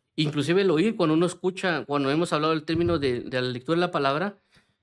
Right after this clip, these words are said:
eh, perdón, del oír las escrituras, vemos de que hay pasajes que tocamos, hemos tocado varios pasajes, pero ninguno habla acerca de este sentido de acelerar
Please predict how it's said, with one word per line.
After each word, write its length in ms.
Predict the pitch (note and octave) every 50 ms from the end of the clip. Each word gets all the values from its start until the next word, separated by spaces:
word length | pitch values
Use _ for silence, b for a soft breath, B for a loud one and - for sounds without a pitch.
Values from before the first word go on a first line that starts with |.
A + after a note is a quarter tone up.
| _ _
eh, 120 | - -
perdón, 220 | - - D3+ D#3 D#3+
del 140 | E3 D3+
oír 200 | C3+ D3 D3 F3+
las 220 | F3+ F#3 F3 - -
escrituras, 580 | - - - C#3 C3 D#3 F3 G#3 G3+ - D3
vemos 320 | D3 D#3+ F3 F#3+ G3+ G3+ F#3
de 140 | F#3+ E3+ -
que 80 | D#3
hay 60 | D#3
pasajes 500 | D#3 D#3+ F3 E3+ D#3+ F3+ F#3 G3+ G3+ F#3+
que 420 | F#3+ - D3+ A#2+ G2 A2+ B2+ A#2 A2 - -
tocamos, 400 | - B2+ C#3 E3 F#3 F#3+ E3+ C3 -
hemos 240 | D3+ E3+ F#3 F3+
tocado 320 | F#3 E3 D3 E3+ E3 E3 D#3+
varios 240 | E3 E3 F#3 F3 F#3
pasajes, 540 | - E3 D#3 - D3 D#3 F#3+ F#3+ - - _ _ _ _ _ _ _ _ _
pero 160 | - D#3 E3+
ninguno 640 | E3+ E3 D#3+ D3+ D3+ F#3 A#3 B3+ B3 A#3 A3 G3 -
habla 380 | - D3 F3 F#3+ F#3 G3 F#3+ E3+
acerca 460 | D3 - - D#3+ E3 D#3+ - F3 E3+
de 100 | D#3 C#3+
este 200 | C#3+ C#3+ - - D#3
sentido 440 | - C#3+ B2+ B2+ - D#3 E3 E3+ E3
de 220 | D3 C3 A#2 - -
acelerar 760 | - B2 B2 - - B2+ A#2+ A#2 B2 D#3 E3+ D#3 B2+ B2 B2+